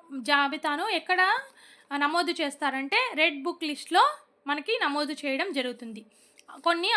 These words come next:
ఔషధ మొక్కల గురించి చూద్దాం. అవి వాటిని ఏ వ్యాధులను నివారణ, నివారిస్తాయి అనే వాటిని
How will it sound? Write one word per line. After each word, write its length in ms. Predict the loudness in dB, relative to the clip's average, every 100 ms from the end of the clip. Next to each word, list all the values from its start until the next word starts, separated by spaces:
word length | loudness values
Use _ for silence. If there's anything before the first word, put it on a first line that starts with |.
| 4
ఔషధ 260 | 4 0
మొక్కల 340 | 0 -2 -4 -4
గురించి 400 | -4 -8 -8 -6
చూద్దాం. 340 | -6 -6 -10 -14 -20 -4
అవి 340 | 0 2 0 -4 -12 4
వాటిని 600 | 4 4 -4 -6 -8 -6
ఏ 240 | 0 2
వ్యాధులను 500 | 4 2 2 0 -4
నివారణ, 380 | -4 0 2 2
నివారిస్తాయి 920 | -2 -6 -4 0 2 0 -6 -6 -4
అనే 220 | -4 -6 -8
వాటిని 460 | -8 -8 -6 -8